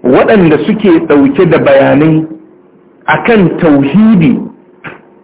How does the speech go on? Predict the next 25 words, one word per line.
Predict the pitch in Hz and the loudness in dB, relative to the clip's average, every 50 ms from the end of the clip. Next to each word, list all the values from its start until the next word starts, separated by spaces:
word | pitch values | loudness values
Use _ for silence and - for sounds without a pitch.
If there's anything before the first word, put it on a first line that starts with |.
| _ _ _ _ _ - - _ _ _ _ _ _ _ _ _ _ _ | _ _ _ _ _ -20 -20 _ _ _ _ _ _ _ _ _ _ _
mafi | 120 123 165 240 254 - - 214 175 156 147 151 170 | -2 0 2 0 0 0 0 0 0 0 0 0 2
yawansu | 226 247 240 214 180 156 151 143 - - 143 131 | 2 2 2 2 2 2 0 0 -2 -4 -2 -2
duka | - 202 - - 151 110 - - - - - - _ - _ _ _ _ _ - - | -2 -2 0 -2 -2 -2 -4 -8 -14 -20 -20 -20 _ -20 _ _ _ _ _ -16 -6
suna | - 185 185 175 147 | -2 0 0 0 2
bayani | 135 139 151 165 170 170 151 143 | 2 2 2 2 2 2 2 2
ne | 160 190 196 151 - - - - - - _ _ _ _ _ _ _ _ _ _ | 2 2 2 0 -2 -4 -8 -12 -16 -20 _ _ _ _ _ _ _ _ _ _
akan | - - - - 208 202 175 151 147 - | -6 -6 -4 -2 -2 0 0 0 -2 -2
Allah | - 190 214 226 233 233 214 185 156 156 | 0 0 2 2 2 2 2 0 -2 -2
subhanahu | - 139 143 143 143 160 180 180 175 156 139 143 147 151 | -4 -2 -2 -2 -2 0 0 0 0 0 0 0 0 0
wa | 170 160 | 0 0
ta'ala | 156 165 151 143 143 143 143 147 147 143 143 143 143 - - - - _ _ _ _ _ | 0 -2 -2 0 0 0 0 0 0 -2 -4 -6 -10 -14 -20 -20 -20 _ _ _ _ _
da | - 127 123 | -6 -4 -2
kuma | - 165 165 165 156 | -2 0 0 0 -2
hakkokin | - - 190 180 - - - - 190 175 175 - - 185 175 175 - - | -2 -4 -4 -6 -6 -8 -4 0 0 0 0 0 0 0 0 0 -2 -2
Allah | 180 190 185 180 170 143 110 - - - - - - - - - _ - _ _ _ _ _ _ _ - - _ _ - | 0 0 2 2 2 0 -2 -4 -8 -14 -18 -20 -20 -20 -20 -20 _ -20 _ _ _ _ _ _ _ -20 -20 _ _ -2
wadda | - 165 185 170 156 147 | 0 0 0 0 0 2
yake | 156 170 165 165 - 147 143 143 | 2 2 2 0 0 0 0 0
ɓanta | 156 156 160 - 160 135 | 0 -2 0 0 0 -2
da | 135 127 - | -2 -2 -2
su, | - 190 196 175 - - - - - - - - - - - _ _ _ _ _ | -2 -2 0 -2 -2 -4 -8 -12 -18 -20 -20 -20 -20 -20 -20 _ _ _ _ _
wadda | 120 139 180 170 151 147 147 | -2 -2 0 0 0 0 0
ya | 147 143 | 0 0
zama | 143 151 151 156 | 0 0 0 0
wajibi | 160 165 165 160 143 143 135 139 131 | 0 0 0 -2 -2 -2 -2 -2 0
bayi | 131 151 156 151 156 151 156 156 | 0 0 0 2 2 0 0 -2